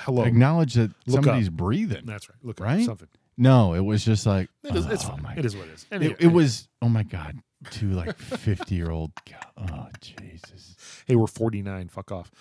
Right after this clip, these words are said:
Speaker 2: All right.
Speaker 1: Um,
Speaker 2: True.
Speaker 1: so
Speaker 2: Well played.
Speaker 1: That's right. So we looked through the bins, and I found a couple of nugs in the used section.
Speaker 2: You do.
Speaker 1: I found, uh, the
Speaker 2: Quality.
Speaker 1: first, the first Crosby, Stills, and Nash album.
Speaker 2: Yeah, man.
Speaker 1: And my first,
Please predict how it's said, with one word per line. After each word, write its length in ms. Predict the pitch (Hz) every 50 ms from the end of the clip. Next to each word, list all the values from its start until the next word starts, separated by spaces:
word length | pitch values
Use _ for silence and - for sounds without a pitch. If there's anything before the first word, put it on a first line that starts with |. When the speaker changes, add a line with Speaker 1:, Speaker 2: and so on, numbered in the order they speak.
| - - - 95
Speaker 2:
All 100 | 104 131
right. 120 | 156 165 165 123 120 117 113
Speaker 1:
Um, 180 | 110 107 104 107 -
Speaker 2:
True. 280 | - - 139 170 151 107 - -
Speaker 1:
so 340 | - - 131 123 117 113
Speaker 2:
Well 180 | 110 101 101 107
played. 300 | - 120 110 87 78 - _ _
Speaker 1:
That's 280 | - 95 92 90 - -
right. 60 | _ _ _ _ _ _ _ _ _ _ _ _ _ _ - - _ _ _ _ _ _ _ _ _ -
So 200 | - - 165 160
we 100 | 151 151
looked 160 | 156 170 156 -
through 100 | 156 139
the 60 | 117
bins, 240 | 101 110 107 104 101
and 100 | 107 107
I 60 | 110 - _ _ _
found 180 | - 117 110
a 40 | 110
couple 220 | - - 113 - 120
of 60 | 107
nugs 460 | 101 98 98 95 95 113 - - - - _ _ -
in 80 | 101
the 80 | 104 98
used 260 | 95 101 101 90 -
section. 360 | - - - - - 107 110 -
Speaker 2:
You 200 | 135 180 214 285
do. 400 | 185 110 87 78 78 76 73 80 85 _ _ - - - -
Speaker 1:
I 60 | -
found, 420 | - - 120 113 110 110 110 107 107
uh, 280 | 113 107 107 107 104 - -
the 60 | -
Speaker 2:
Quality. 540 | - - 196 214 127 - 151 120 127 160 196
Speaker 1:
first, 80 | -
the 60 | - 131
first 180 | - 147 143
Crosby, 240 | - 139 127 135 151
Stills, 220 | 143 - 156 160 170
and 80 | 170
Nash 240 | 135 107 98 - -
album. 100 | 101 165
Speaker 2:
Yeah, 60 | 214 240
man. 240 | 175 139 160 202 - _ _ _ _ _ _ _ _ _ -
Speaker 1:
And 260 | 117 113 113 110 107
my 100 | 104 110
first, 340 | 110 - - 127 113 - -